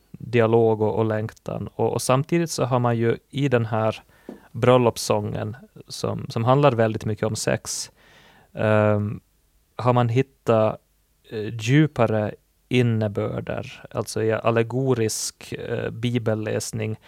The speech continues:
så, så har man ju hittat hur det här liksom är en allegori, allegori, det handlar om relationen mellan Gud och människan, eller Gud och folket, Guds folk, eller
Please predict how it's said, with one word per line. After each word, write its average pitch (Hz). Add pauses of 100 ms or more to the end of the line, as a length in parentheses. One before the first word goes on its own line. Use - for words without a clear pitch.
(340)
så, 110
så -
har 117
man 113
ju 110
hittat 110
hur 120
det 110
här 113
liksom 110
är 110
en -
allegori, 110
allegori, 113
det 110
handlar 107
om 104 (480)
relationen 113
mellan 107 (140)
Gud 113
och 110
människan, 107 (380)
eller -
Gud 110
och 104 (180)
folket, 107
Guds -
folk, 104
eller 98